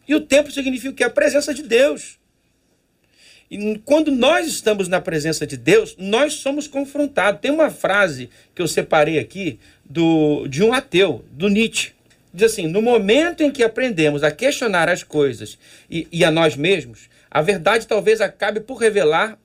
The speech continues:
um, uma não-verdade à sua base, prestando um testemunho inteiramente inesperado sobre si próprio."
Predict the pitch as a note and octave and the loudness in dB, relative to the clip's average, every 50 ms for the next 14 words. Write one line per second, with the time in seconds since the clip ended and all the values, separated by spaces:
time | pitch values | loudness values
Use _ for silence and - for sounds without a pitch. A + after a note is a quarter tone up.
0 | _ - A3 A#3 A3+ G#3+ G#3 G#3+ G#3+ G3+ G3 G3+ B3 D#4+ F4+ E4 F4 E4 - F#3 | _ -4 -2 -2 -2 -2 0 2 2 2 2 2 2 0 0 -2 -4 -6 -4 0
1 | E3+ G3 G3 A3+ A#3 G#3+ B3+ C4 - - F#3 F3+ - - A#3 C4+ G#3+ G3 D#3 D3 | 0 0 0 0 -2 -6 -12 -16 -8 -8 -8 -4 -2 -2 -2 0 0 0 0 0
2 | C#3 B2 - - _ _ _ _ _ _ _ - G3+ G3 G3 - - B3 C4 C4 | 0 -4 -10 -20 _ _ _ _ _ _ _ 0 0 0 2 -2 -4 -2 -2 -4
3 | - - G#3+ G3+ - - G3+ F#3+ F3 F#3 G#3+ A#3+ A3+ A3 - A3 A3+ A3 - - | -2 -2 -2 -4 0 0 -2 -2 0 0 0 0 0 0 0 -2 -2 0 2 2
4 | C4+ D#4 D#4 D4+ B3 G#3 G#3+ A3+ A3+ - D#4 E4 D#4+ D4+ D4 C#4+ - - A#3+ G3+ | 2 4 2 0 0 0 -4 -6 -4 -4 -4 0 2 2 0 0 -2 -4 -2 0
5 | G3+ G#3+ A3+ A3 G#3+ - A3 G#3 G#3+ - - G#3+ - - - - - _ | 0 0 0 -2 -2 -2 -2 -2 -2 -6 -10 -10 -8 -8 -8 -8 -10 _